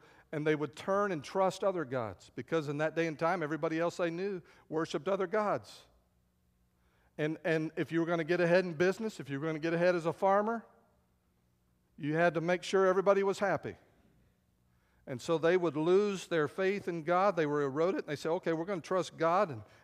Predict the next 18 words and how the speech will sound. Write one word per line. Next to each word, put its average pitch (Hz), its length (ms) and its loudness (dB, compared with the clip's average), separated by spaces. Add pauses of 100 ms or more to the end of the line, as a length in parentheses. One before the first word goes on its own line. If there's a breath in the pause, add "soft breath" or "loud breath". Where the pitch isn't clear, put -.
and 131 100 -6
just 208 200 2
to 156 80 2
hedge 214 240 2
our 202 140 6
bets, 160 380 2
we're 175 80 -4
gonna, 151 300 -2 (360 soft breath)
we're 156 100 -2
gonna 151 240 2 (240)
do - 100 -6
sacrifices 175 920 -2
to 165 100 -10
these 143 220 -6
other 165 220 -2
gods 131 360 -4
as 113 140 -12
well." 117 320 -12